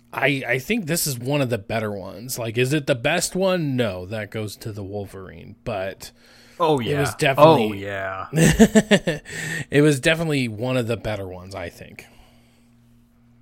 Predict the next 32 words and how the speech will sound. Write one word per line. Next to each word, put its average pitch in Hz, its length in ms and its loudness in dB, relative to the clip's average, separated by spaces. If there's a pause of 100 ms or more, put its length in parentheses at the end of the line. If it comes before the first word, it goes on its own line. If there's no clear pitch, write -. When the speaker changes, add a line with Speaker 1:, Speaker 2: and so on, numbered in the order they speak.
(760)
Speaker 2:
Agreed. 131 360 2 (840)
It, - 240 -4
<sighs> - 100 0 (1000)
the - 200 -2
cinematic, 147 600 4
you 151 120 -2
can't 165 260 0
really 131 320 0 (760)
stress - 400 2
that 110 200 2
more. 110 440 -2
It, 123 200 -8
it's, - 380 -4
it's - 180 -4
not 160 300 8
like, 135 460 2 (240)
something 196 280 -2
about 147 220 2
this 131 220 -2
game 127 200 -2
that, 117 220 -4 (220)
something 175 400 0
about 117 320 0
this 117 180 -6
game 104 200 -8
that 95 100 -8
was 110 100 -8
very 104 220 -8
unique 101 480 -10
was 98 480 -10
it 127 160 -6
wasn't 151 400 -2